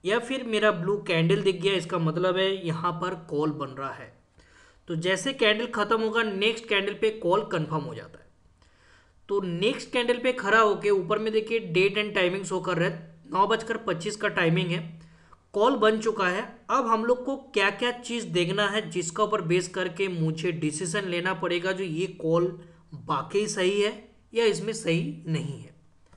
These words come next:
सबसे पहला जो कंडीशन है यहाँ पर सिग्नल के साथ देखिए स्टार और एक न्यूज़ बना है, तो हम लोग को सॉफ्टवेयर में स्टार and न्यूज़ एक अलर्ट होता है, जो यहाँ पर कोई स्टार बना है, येलो कलर का स्टार मतलब ये बाइंग का ही स्टार है,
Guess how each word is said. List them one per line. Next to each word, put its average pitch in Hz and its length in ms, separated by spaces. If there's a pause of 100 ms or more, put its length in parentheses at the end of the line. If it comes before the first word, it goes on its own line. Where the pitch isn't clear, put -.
(560)
सबसे 226 360
पहला 269 280
जो 254 160
कंडीशन 220 540
है 226 100
यहाँ 196 200
पर 226 180
सिग्नल 214 400
के 233 140
साथ 226 180
देखिए 220 240
स्टार 196 440
और 214 140
एक 214 160
न्यूज़ 175 360
बना 147 180
है, 117 200 (140)
तो 180 400 (220)
हम 165 140
लोग 208 80
को 233 80
सॉफ्टवेयर 220 340
में 226 80
स्टार 196 380
and 214 140
न्यूज़ 214 220
एक 214 120
अलर्ट 185 320
होता 185 180
है, 190 40
जो 185 100
यहाँ 170 180
पर 175 160
कोई 180 160
स्टार 170 320
बना 180 180
है, 180 180
येलो 202 220
कलर 214 260
का 214 120
स्टार 180 260
मतलब 190 280
ये 185 60
बाइंग 160 320
का 180 60
ही 185 80
स्टार 170 280
है, - 180